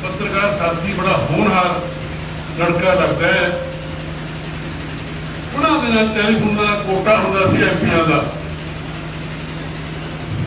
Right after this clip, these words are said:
ਮੈਂ ਦੂਰੋਂ ਸਾਹਿਬ ਨੂੰ ਕਿਹਾ, ਐਮ ਪੀ ਜੀ ਸਾਡੇ, ਕਿ ਦੂਰੋਂ ਸਾਹਿਬ, ਤੁਹਾਡਾ ਕੋਟਾ ਟੈਲੀਫੋਨਾਂ ਦਾ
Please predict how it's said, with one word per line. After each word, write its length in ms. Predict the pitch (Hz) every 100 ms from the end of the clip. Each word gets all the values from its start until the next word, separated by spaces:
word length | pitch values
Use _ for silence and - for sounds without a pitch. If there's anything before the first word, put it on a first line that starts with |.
| - -
ਮੈਂ 160 | 180 214
ਦੂਰੋਂ 380 | 185 196 220 214
ਸਾਹਿਬ 240 | 214 220
ਨੂੰ 180 | 220 185
ਕਿਹਾ, 120 | 185
ਐਮ 180 | 196 190
ਪੀ 100 | 202
ਜੀ 180 | 196 175
ਸਾਡੇ, 300 | 175 165 175 170 170 - - - - - - 78 - - - - - - - -
ਕਿ 60 | 196
ਦੂਰੋਂ 380 | - 190 208
ਸਾਹਿਬ, 260 | 202 214 214 214 - - - - -
ਤੁਹਾਡਾ 180 | 175 -
ਕੋਟਾ 400 | 151 180 185 214
ਟੈਲੀਫੋਨਾਂ 560 | - 185 170 170 170
ਦਾ 420 | 170 - - -